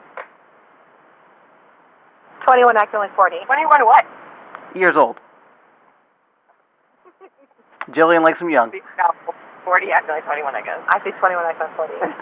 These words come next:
Speaker 3: All right. What, what, what are you as a cradle robber? All right. Number two. This is a stupid one. I don't know why I even put this on. True or false? I don't know what you guys are gonna answer to this. Women are equal to men.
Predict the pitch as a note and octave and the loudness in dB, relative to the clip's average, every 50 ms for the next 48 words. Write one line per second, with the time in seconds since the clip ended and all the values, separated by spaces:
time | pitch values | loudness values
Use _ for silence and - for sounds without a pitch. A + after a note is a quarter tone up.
0 | - - - A#2 B2 B2+ B2 D3 D#3+ C3+ A2+ - - - A#2 C3 D3+ - - - | -12 -8 -4 0 0 2 4 4 4 2 2 -2 -6 -2 0 0 0 0 -2 -4
1 | C#2 C2+ D2 - - - C3 B2+ C3 C#3 D3 D#3+ D#3 D3+ D#3+ D#3+ E3+ F3 E3+ E3+ | -4 -4 -4 -4 -4 -4 -2 -2 -2 -2 -2 -4 -4 -2 -2 0 0 0 -2 -4
2 | - G3 F#3 - - F3 - F#3 F#3+ G3 G3 E3+ D3+ D#3+ E3+ F3 D#3+ E3 E3+ F3 | -6 -8 -8 -8 -6 -6 -4 -2 -2 -2 -2 -2 -4 -4 -4 -6 -6 -6 -6 -4
3 | E3 E3 E3+ E3+ F3 - - - - - - - D#3+ D#3 C#3 B2+ - - - _ | -4 -6 -6 -8 -10 -12 -14 -14 -14 -12 -4 0 4 4 4 4 2 0 -4 _
4 | - - - - - - - G3 A#3+ B3+ B3 - - - - A#3 G#3 F3+ D#3 C#3+ | -20 -20 -20 -20 -20 -6 -2 0 2 2 2 0 -2 -4 -4 0 0 0 0 0
5 | B2+ A#2+ A#2 - - _ _ _ _ _ _ _ _ _ _ _ - - - F#3+ | -2 -6 -10 -14 -20 _ _ _ _ _ _ _ _ _ _ _ -6 0 0 2
6 | F#3 F3 E3+ D#3 C#3 - - - C#3+ C3+ - C3 A2+ - A#2 A#2+ A#2+ B2 C3+ C3+ | 2 0 -2 -6 -8 -10 -10 -8 -8 -8 -6 -6 -6 -4 -2 0 2 4 4 4
7 | B2+ B2 B2 B2 B2 A#2+ A#2+ A#2+ A#2+ C3 B2 A#2+ A#2 A#2+ - - - - - - | 4 4 4 4 4 4 2 -2 -6 -6 -6 -6 -6 -6 -8 -10 -12 -20 -20 -18
8 | - - F4+ F#4 C#5+ C5 - - F3 D3 A2+ - - - - - _ _ _ - | -6 0 2 4 4 4 4 4 4 4 4 4 0 -6 -16 -20 _ _ _ -2
9 | - D#3 D#3 D#3 C#3+ C#3 C#3 - C3+ B2+ C#3 C3+ C3+ C#3+ C#3+ D3+ D3 C#3+ B2+ B2+ | 2 4 4 4 2 0 -2 -4 -2 0 2 2 2 2 0 0 -2 -2 -4 -4
10 | B2 B2 B2 A2 - - - _ _ _ _ - D3+ E3+ A#3+ B3+ B3+ C4 A#3+ F3 | -6 -6 -8 -8 -8 -12 -20 _ _ _ _ -8 -2 0 2 4 4 4 4 4
11 | E3 E3 - A3+ A3 - A3+ G#3+ G#3+ A3 G3 E3+ C3 A#2+ - B2+ | 4 2 2 -2 -2 0 0 2 2 0 -2 -2 -6 -12 -14 -18